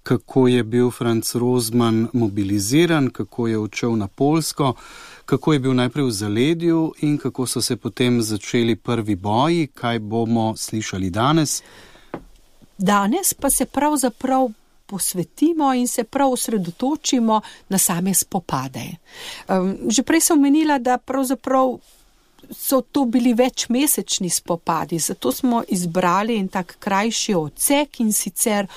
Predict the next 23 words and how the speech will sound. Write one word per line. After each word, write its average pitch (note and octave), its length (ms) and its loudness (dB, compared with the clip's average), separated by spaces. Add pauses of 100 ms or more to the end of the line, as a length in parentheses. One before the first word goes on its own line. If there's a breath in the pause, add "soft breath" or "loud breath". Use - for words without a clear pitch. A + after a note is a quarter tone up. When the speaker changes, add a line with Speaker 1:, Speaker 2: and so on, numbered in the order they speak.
(340 loud breath)
Speaker 2:
od, - 380 0
eh, - 40 0 (220)
drugega A3+ 540 2 (120)
avgusta G3+ 760 -2
do F3 380 0 (240 soft breath)
dvanajstega A#3+ 800 0
avgusta, A#3 460 0
se - 120 -4
pravi, A3+ 440 0 (380 loud breath)
en, F#3+ 880 -2
nekaj A#3+ 240 0
več B3 200 0
kot B3+ 160 0
deset B3 440 2
dni. G3+ 340 2 (100)
Pa - 340 -20
Speaker 1:
Tisoč B2 440 -2
devetsto A2+ 440 -4
štiriinštirideset. C3 1000 0
Speaker 2:
Tisoč A#3+ 220 -2
devetsto A#3+ 320 0
štiriinštirideset, A3 1080 0
da. A#3 220 0